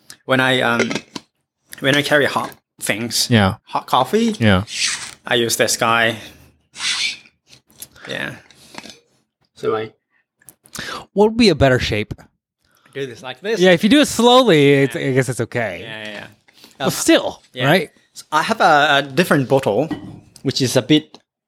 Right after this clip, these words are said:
Speaker 1: thicker. You know
Speaker 2: Mm-hmm.
Speaker 1: the orange one? Um, the
Speaker 2: Yeah, I do, I do.
Speaker 1: college
Speaker 2: I
Speaker 1: student
Speaker 2: do.
Speaker 1: looking.
Speaker 2: Yeah, yeah, yeah, yeah, yeah.
Speaker 1: That, you know, same thing happens.
Speaker 2: Really?
Speaker 1: I drink and bring back like this quickly, and then psh.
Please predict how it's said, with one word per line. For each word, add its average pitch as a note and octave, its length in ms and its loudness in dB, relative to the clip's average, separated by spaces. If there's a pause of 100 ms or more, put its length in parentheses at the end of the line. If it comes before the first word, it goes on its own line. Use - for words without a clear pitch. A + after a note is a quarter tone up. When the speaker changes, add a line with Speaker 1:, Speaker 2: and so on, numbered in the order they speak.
(240)
Speaker 1:
thicker. C3+ 640 -4
You C#3 100 0
know B2 140 4
Speaker 2:
Mm-hmm. D3 60 2
Speaker 1:
the D3 100 -2
orange C3 360 2
one? G#2+ 240 -6 (640)
Um, G#2 340 -6
the G2 80 -2
Speaker 2:
Yeah, C3 160 2
I B2+ 80 4
do, C3+ 80 6
I A#2+ 120 4
do. B2+ 100 2
Speaker 1:
college A2 100 2
Speaker 2:
I - 20 -14
Speaker 1:
student - 600 -2
Speaker 2:
do. B2 40 -12
Speaker 1:
looking. B2 200 -8
Speaker 2:
Yeah, E3 120 6
yeah, D#3 120 8
yeah, D3 200 6
yeah, C3+ 80 6
yeah. A2 180 4 (500)
Speaker 1:
That, A3+ 400 -4 (260)
you F#3+ 140 -6
know, B2+ 280 -4
same G3 320 -6
thing E3 180 -6
happens. - 720 -14
Speaker 2:
Really? F#3 400 6
Speaker 1:
I A#3+ 40 -4
drink C3 360 -16
and A#2+ 260 -12 (440)
bring C3+ 260 0
back B2 220 -2
like B2 220 -4
this D3+ 220 2
quickly, F#3 520 0 (180)
and C3 100 -6
then C3 100 -4
psh. - 520 -4